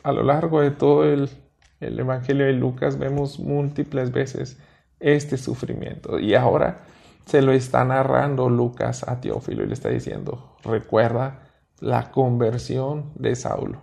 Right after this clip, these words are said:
Aquí iniciaron sus persecuciones". Es una realidad, Teófilo. Es una realidad.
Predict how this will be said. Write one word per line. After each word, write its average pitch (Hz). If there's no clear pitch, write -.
Aquí 151
iniciaron 135
sus 127
persecuciones". -
Es 160
una 139
realidad, 127
Teófilo. 123
Es 139
una 170
realidad. 143